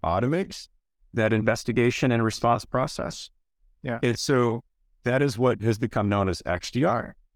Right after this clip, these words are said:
Speaker 1: And then our, the next step forward is to take that and say, "We can actually turn this into an entire platform in the soc where we're ingesting data from every data source, stitching it, analyzing it, natively automating outcomes."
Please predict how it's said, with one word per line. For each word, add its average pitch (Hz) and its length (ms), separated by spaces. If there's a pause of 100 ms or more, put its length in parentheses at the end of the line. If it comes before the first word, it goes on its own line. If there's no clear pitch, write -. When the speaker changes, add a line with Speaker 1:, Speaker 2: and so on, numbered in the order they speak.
(100)
Speaker 1:
And 117 140
then 113 140
our, 107 180
the 113 140
next 123 240
step - 220
forward 196 340
is 107 160
to - 120
take - 320
that 107 200
and 101 100
say, 104 220
"We 117 160
can - 140
actually 107 580
turn 110 260
this 101 180
into 101 240
an 95 60
entire 85 300
platform 98 720
in 127 180
the 107 100
soc 92 460 (440)
where 98 300
we're 95 200
ingesting 101 640 (440)
data 104 220
from 92 240
every 160 300
data 104 260
source, 92 600 (160)
stitching 107 480
it, 98 180
analyzing 104 640
it, 90 180 (280)
natively 110 460
automating 95 560
outcomes." - 640